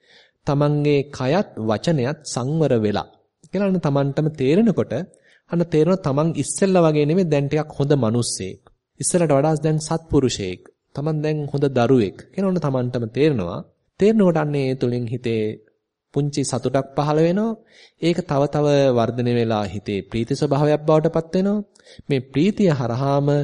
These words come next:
කායික වා-, වශයෙන් මානසික වශයෙන් සැහැල්ලුවක් ඇති වෙනවා. මේක හොඳින් වර්ධනය වුණා නම් ඔන්න කයේ සුවයක් දැනෙනවා. කායික සුඛයක් දැනෙනවා.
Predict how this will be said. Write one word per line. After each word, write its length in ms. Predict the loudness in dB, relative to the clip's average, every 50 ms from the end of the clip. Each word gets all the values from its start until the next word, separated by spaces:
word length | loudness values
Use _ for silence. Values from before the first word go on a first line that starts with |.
| -2 -8 -14 -20 _ _ _
කායික 460 | -12 -8 -4 -2 0 0 0 0 2
වා-, 320 | 2 2 2 2 0 0 -2
වශයෙන් 380 | -2 -4 -2 0 0 0 0 0
මානසික 480 | 0 0 0 0 0 -2 -2 -2 0 0
වශයෙන් 320 | 0 0 0 -2 -4 -4
සැහැල්ලුවක් 540 | -4 -6 -6 -6 -6 -4 0 2 2 2 0 -2 -14 -14
ඇති 220 | -8 -6 0 2 2
වෙනවා. 340 | 4 4 2 0 -4 -6 -10 _ _ _ _ _ _ -20 _ _ _ _ _
මේක 260 | -2 0 0 2 4
හොඳින් 340 | 4 4 6 6 4 4 4
වර්ධනය 400 | 4 4 2 2 2 2 2 4
වුණා 240 | 4 4 4 2 2
නම් 160 | 2 2 2
ඔන්න 200 | 4 4 4 2 0
කයේ 380 | -2 -2 -2 0 2 2 2 0 -2 -4 -10 _ _ _
සුවයක් 460 | -8 0 4 4 4 4 4 0 -4
දැනෙනවා. 460 | -8 -10 -10 -10 -10 -12 -16 -18 -18 -12
කායික 360 | -8 -4 -2 -2 -2 -2 -4
සුඛයක් 480 | -6 -4 -4 -4 -2 0 -2 -2 -2 -6
දැනෙනවා. 500 | -6 -8 -6 -6 -4 -4 -4 -4 -4 -6